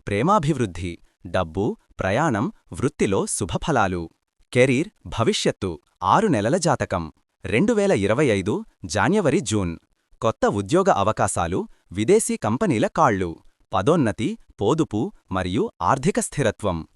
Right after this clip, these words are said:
పరిశోధనలో పనిచేసేవారికి పెద్ద పురోగతి. సర్కారీ ఉద్యోగ ప్రయత్నాలు వేగవంతం. రంగం, ఫలితాలు. టెక్, ఐటీ,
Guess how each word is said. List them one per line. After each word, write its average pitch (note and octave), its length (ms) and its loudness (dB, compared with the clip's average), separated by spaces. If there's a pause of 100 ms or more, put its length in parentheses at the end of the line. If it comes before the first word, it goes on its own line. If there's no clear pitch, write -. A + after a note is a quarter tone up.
(340)
పరిశోధనలో C#3+ 640 2
పనిచేసేవారికి G#2 1000 -2 (240)
పెద్ద G2 220 0
పురోగతి. G2+ 640 0 (300)
సర్కారీ F#3+ 560 0
ఉద్యోగ A2+ 380 0
ప్రయత్నాలు A#2 720 0 (180)
వేగవంతం. G2+ 680 2 (420)
రంగం, A#2+ 500 0 (220)
ఫలితాలు. G#2 520 0 (500)
టెక్, F3 220 -2 (160)
ఐటీ, A#2+ 440 -2